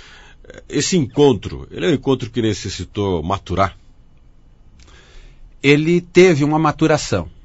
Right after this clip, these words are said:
Speaker 2: Teve uma maturação, sim, porque uma, uma característica essencial da ser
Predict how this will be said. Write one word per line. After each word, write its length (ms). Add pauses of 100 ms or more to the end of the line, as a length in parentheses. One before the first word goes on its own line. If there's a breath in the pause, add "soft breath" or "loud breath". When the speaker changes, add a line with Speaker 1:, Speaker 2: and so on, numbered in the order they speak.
(120)
Speaker 2:
Teve 260
uma 140
maturação, 640
sim, 380 (580 loud breath)
porque 800
uma, 540
uma 180
característica 680
essencial 680
da 140
ser 480